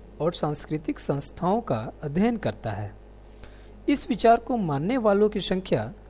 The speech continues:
बहुत अधिक नहीं है। कुछ प्रमुख समाजशास्त्रियों में डार्कहाइम का नाम सबसे ऊपर है। उन्होंने आज से करीब नब्बे वर्ष पूर्व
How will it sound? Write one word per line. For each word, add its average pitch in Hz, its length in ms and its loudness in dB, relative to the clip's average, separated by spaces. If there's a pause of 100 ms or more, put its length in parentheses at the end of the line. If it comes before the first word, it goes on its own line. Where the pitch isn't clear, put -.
बहुत 185 360 2
अधिक 143 280 -2
नहीं 190 220 2
है। 101 200 -6 (760)
कुछ 233 180 0
प्रमुख 190 380 2
समाजशास्त्रियों 185 880 -2
में 139 260 -2 (360)
डार्कहाइम 180 600 2
का 175 140 2
नाम 160 280 -2
सबसे - 380 -2
ऊपर 113 300 0
है। 104 120 -12 (720)
उन्होंने 254 360 0 (100)
आज 170 180 0
से 180 160 -4
करीब 247 340 -2
नब्बे 147 300 2
वर्ष 220 220 2
पूर्व 196 220 -2